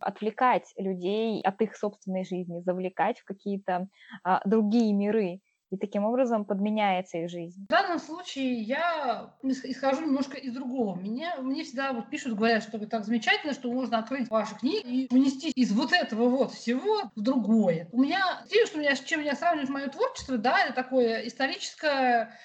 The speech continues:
Speaker 2: э, авантюрное, с приключениями, с духом, такой романтик, светлое. Меня пытались там сравнивать, кто с Жюль Верном, кто... Ой, я даже не хочу говорить, с кем меня... Ну,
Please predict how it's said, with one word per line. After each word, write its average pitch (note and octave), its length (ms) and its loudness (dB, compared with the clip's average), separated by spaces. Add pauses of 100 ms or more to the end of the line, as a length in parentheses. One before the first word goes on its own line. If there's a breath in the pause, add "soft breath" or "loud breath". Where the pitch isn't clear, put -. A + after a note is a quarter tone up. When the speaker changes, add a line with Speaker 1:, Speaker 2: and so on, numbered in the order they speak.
(160 loud breath)
Speaker 2:
э, - 80 -12
авантюрное, B3+ 840 0
с C4+ 40 -12
приключениями, C4 680 -4
с A3+ 60 -2
духом, B3+ 260 -2
такой A3+ 200 2
романтик, D4+ 400 2
светлое. C#4+ 600 4 (160 loud breath)
Меня D4+ 160 0
пытались A#3 360 2
там G#3 180 -6
сравнивать, A3 540 2
кто - 200 -10
с G#3 60 -8
Жюль B3 180 -8
Верном, B3+ 380 -8
кто... C4 260 -8
Ой, A#3+ 140 0
я G#3 120 -2
даже A3+ 120 -2
не C4 80 -4
хочу - 160 -10
говорить, A#3+ 160 2
с - 40 -10
кем C4 100 2
меня... B3+ 160 6
Ну, D4+ 80 -10